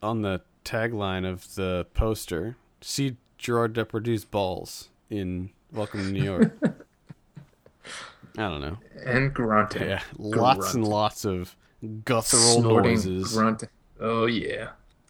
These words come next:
Speaker 2: Get it.
Speaker 1: I wasn't a big fan of Welcome to New York. You,
Speaker 2: I
Speaker 1: you can go
Speaker 2: wasn't
Speaker 1: back
Speaker 2: either.
Speaker 1: and listen to our review. We reviewed it a while ago on the show.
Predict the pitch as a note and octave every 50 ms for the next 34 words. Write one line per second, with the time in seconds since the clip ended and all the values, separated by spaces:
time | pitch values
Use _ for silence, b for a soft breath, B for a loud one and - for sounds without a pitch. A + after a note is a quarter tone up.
0 | D3+ C#3+ - - G#2 G2 F#2+ F#2 E2+ D2+ - _ - - _ _ _ _ _ _
1 | _ - A#2+ C#3+ E3 C#3+ C3 A#2+ A2 G#2 G2 F2+ G2 F2+ - - - F#2 F2+ F2+
2 | F2 F2 F2+ F2+ F2+ F2+ - F#2 F2+ F2+ F2+ F2+ F2+ F2+ F2+ F2+ F2+ E2+ - -
3 | - - - - _ _ _ _ - B2+ B2+ C3 - - A#2+ A2+ F3 F3 - D#3+
4 | C3+ C3+ B2+ A2+ G2+ A2 G#2+ G#2 - - F#2+ G2+ G2 - - F2+ - - F#2+ F#2
5 | F#2 F#2 F#2 F2 D#2+ F2+ F2+ F2+ F#2 F#2 F#2+ F2+ F2 F2+ F2+ F#2+ G2+ G2 F#2+ F#2
6 | F#2 F#2 F#2+ F2 F2+ F#2 F#2+ F#2+ F#2 F2+ G2 F#2 F#2 F#2+ G2 - - A2 G2+